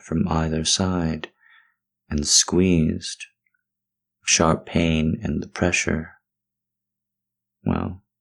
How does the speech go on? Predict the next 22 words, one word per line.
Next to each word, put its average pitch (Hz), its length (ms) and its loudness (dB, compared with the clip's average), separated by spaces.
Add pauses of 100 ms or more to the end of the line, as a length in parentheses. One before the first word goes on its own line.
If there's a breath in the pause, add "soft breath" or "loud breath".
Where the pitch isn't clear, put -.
(600)
it - 120 0
made 110 200 8
it 71 80 8
so - 140 4
I - 20 8
didn't 76 180 6
even 73 180 4
have 76 180 0
to 71 120 2
use 90 400 2
my 76 140 4
hand, 101 680 2 (380 loud breath)
and 78 200 -2 (100)
all 120 560 6
of 85 220 0
the 78 260 4
air 87 340 0
was 71 220 2
rushing 78 580 2
out 76 240 -2
of 69 120 -14
her. 71 340 -6